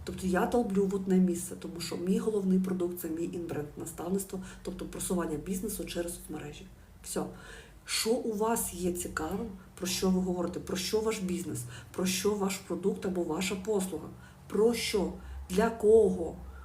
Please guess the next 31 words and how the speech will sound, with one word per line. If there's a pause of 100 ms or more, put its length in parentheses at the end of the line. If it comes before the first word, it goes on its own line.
конкретна
аудиторія. (360)
Якщо
ви
бачите
в
статистиці,
що
вас
дивиться (640)
конкретна
аудиторія, (280)
то
подумайте,
що
ви
можете
їй
показати. (1080)
Я
повторюсь,
да,
мене (140)
неочікувано
дивиться
з
тринадцяти
років
до
шістдесяти
чотирьох.